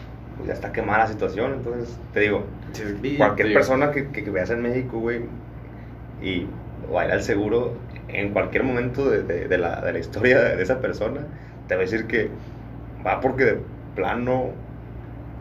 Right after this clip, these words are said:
Speaker 1: o es, o es algo X lo que tiene, y ya por las medicinas, o, o realmente no tiene dinero.
Speaker 2: Ujú.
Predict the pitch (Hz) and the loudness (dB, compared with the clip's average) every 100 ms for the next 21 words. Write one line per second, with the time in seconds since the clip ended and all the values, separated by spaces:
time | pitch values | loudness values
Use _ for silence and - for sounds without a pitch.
0 | - 110 113 117 127 170 180 190 196 254 | 0 2 6 6 6 6 6 6 2 -2
1 | 247 - - - 123 160 - - - - | -4 -8 -6 -2 0 0 -2 -8 -12 -14
2 | - 107 113 165 - 117 101 139 170 277 | 4 6 6 6 4 4 0 -2 -4 -4
3 | - - - - - - - - - - | -6 -12 -14 -14 -14 -14 -14 -14 -12 -12
4 | - - - - - - - - - - | -12 -12 -12 -12 -12 -12 -12 -12 -12 -12
5 | - - - - - - 101 98 98 95 | -12 -12 -12 -12 -4 4 6 8 6 4
6 | 92 95 - - - - 101 107 127 135 | 2 -2 -8 -14 -14 -4 6 6 6 2
7 | 131 139 131 127 123 - - - - - | 0 0 0 -2 -4 -8 -12 -16 -16 -16
8 | - 131 151 | -10 -4 -4